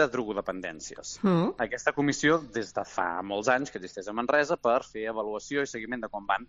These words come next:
Speaker 1: temes relacionats amb drogodependències. I fins fa uns anys eren drogues, les típiques, no? Vull dir, addiccions a l'alcohol,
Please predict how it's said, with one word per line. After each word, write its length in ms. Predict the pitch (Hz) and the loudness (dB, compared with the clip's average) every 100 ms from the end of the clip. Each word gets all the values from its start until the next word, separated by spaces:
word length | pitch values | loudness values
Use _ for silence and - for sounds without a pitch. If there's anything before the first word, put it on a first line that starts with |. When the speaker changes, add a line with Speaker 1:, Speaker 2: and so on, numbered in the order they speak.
| - | -4
Speaker 1:
temes 240 | 113 107 120 | -2 0 0
relacionats 320 | 113 95 95 | -2 -4 -6
amb 80 | 101 | -4
drogodependències. 680 | 95 92 90 78 - 117 - | -2 -2 -4 -8 -4 -4 0
I 80 | 120 | -2
fins 220 | 113 101 | 0 0
fa 80 | 107 | 4
uns 100 | 107 | 6
anys 220 | 117 - 117 | 4 4 2
eren 220 | 110 127 _ - - - 101 | 2 2 _ -20 -20 -10 0
drogues, 480 | 92 92 104 - - | 4 4 2 0 -8
les 140 | 101 | -6
típiques, 460 | 123 117 113 110 - | -4 -2 2 2 2
no? 140 | 104 127 | -2 -2
Vull 200 | 107 98 | -2 -6
dir, 40 | - - - - | -8 -16 -14 0
addiccions 480 | 120 113 - 104 98 | 2 2 2 2 4
a 60 | 117 | 4
l'alcohol, 680 | 131 - 135 131 127 127 | 4 0 2 4 4 2